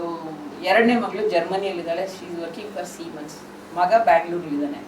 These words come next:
ಅವನೂ ಐ ಟಿ ಕಂಪನಿ. ನನ್ನ ಹಸ್ಬೆಂಡು ಟೂ ತೌಸಂಡ್ ಸೆವೆಂಟೀನಲ್ಲಿ ಎಕ್ಸ್‌ಪೈರ್ ಆದ.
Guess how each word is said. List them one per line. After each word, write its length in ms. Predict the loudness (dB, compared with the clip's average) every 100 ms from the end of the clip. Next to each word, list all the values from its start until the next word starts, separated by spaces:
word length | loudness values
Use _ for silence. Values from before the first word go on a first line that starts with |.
| -6
ಅವನೂ 360 | -4 -4 -6
ಐ 100 | -8
ಟಿ 120 | -10
ಕಂಪನಿ. 360 | -14 -14 -14 -16 -14 -16 -16 -18 -18 -18 -18 -18 -18 -18 -18 -18 -20 -20 -10 -4
ನನ್ನ 180 | 2
ಹಸ್ಬೆಂಡು 400 | 2 2 2 2
ಟೂ 200 | 0 -2
ತೌಸಂಡ್ 320 | -2 -2 -4 -4
ಸೆವೆಂಟೀನಲ್ಲಿ 800 | -4 -2 -2 -2 -4 -6 -8 -10
ಎಕ್ಸ್‌ಪೈರ್ 380 | -12 -14 -14
ಆದ. 60 | -14